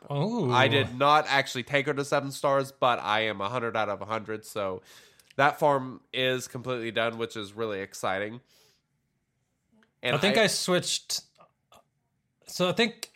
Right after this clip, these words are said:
Speaker 1: I think L three came out, what, a week or two weeks after her, and I am now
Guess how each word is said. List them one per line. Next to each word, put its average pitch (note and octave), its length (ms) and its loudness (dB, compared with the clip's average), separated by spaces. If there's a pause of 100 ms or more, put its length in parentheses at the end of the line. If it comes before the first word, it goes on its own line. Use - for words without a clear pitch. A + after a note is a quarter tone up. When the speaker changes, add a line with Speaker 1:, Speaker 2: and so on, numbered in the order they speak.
Speaker 1:
I F3+ 80 2
think A3 300 0
L G3 160 6
three F#3 280 2
came F3+ 220 4
out, E3+ 220 6 (160)
what, C#3+ 240 0
a B2+ 80 -2
week D#3+ 400 0 (540)
or C#3+ 120 0
two D#3+ 220 -2
weeks E3 260 0
after D#3+ 340 2
her, E3+ 460 2 (520)
and A#2+ 140 -2
I C#3 160 2
am C3+ 140 2
now B2 680 2